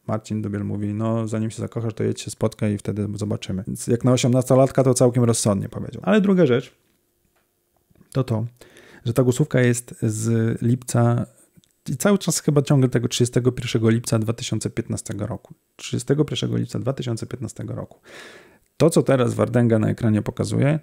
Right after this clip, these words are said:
to jest październik, połowa października dwa tysiące piętnastego roku. W momencie, kiedy Stu nagrywał tę głosówkę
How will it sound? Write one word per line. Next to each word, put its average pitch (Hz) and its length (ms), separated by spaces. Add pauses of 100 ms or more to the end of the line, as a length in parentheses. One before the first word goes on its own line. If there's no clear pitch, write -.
to 110 120
jest - 340 (220)
październik, 117 680
połowa 110 300
października 104 520
dwa 101 140
tysiące - 380
piętnastego 104 480
roku. 95 300
W 110 80
momencie, 135 540
kiedy 117 520 (580)
Stu 139 500
nagrywał 120 440
tę 110 120
głosówkę 110 640